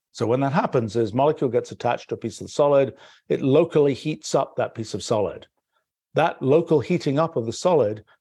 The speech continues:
makes it more difficult for another, uh, molecule to attach right nearby.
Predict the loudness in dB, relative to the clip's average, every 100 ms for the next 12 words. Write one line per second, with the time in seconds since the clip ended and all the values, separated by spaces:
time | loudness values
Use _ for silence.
0 | -8 -6 -6 -2 2 2 2 2 0 0
1 | -4 -6 -14 _ _ _ _ _ 0 2
2 | 2 2 -2 0 2 2 2 -2 _ _
3 | _ _ -8 -6 -2 -4 -4 0 2 2
4 | 0 -4 -4 -4 -4 -2 -4 -4 -12 -18
5 | _ -10 0 0 0 -4 -4 0 0 -2
6 | -8